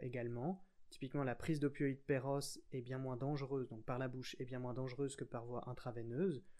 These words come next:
Le foie va filtrer, prélever une taxe sur l'opioïde et ainsi protéger l'organe cible, le cerveau. Nous discuterons des points clés de chacune des substances lors des épisodes qui y seront dédiés.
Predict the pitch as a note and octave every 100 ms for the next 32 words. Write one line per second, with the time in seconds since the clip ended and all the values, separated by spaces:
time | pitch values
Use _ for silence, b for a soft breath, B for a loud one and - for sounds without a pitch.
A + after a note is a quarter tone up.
0 | b - C#3 B2 - C3+ C3+ F3 E3+ -
1 | - B2+ B2 - C3 - C#3 F3 F3 D#3
2 | D3 D#3+ D3 D#3 D3 D3 C3+ C#3 C3+ B2+
3 | - A#2+ D#3+ E3 B B - D3 D#3+ -
4 | E3+ - D3 C#3 C3+ B2+ B2 A#2+ - -
5 | C3+ D#3 - C#3 C3 B2 A2 G#2 - -
6 | - - - - - - - - - -
7 | - - - - - - - - - -
8 | - - - - - _ - - - -
9 | - - - - - - - - - -
10 | - - - - D#3+ E3 - F#3 - F3+
11 | C3+ D3+ D3 E3+ D#3 B2 D3 - E3 C3+
12 | - C3+ - D#3+ D#3+ C#3 C3+ B2+ B2 C3+
13 | C3 D3 - C3+ B2 B2+ B2 A#2 - -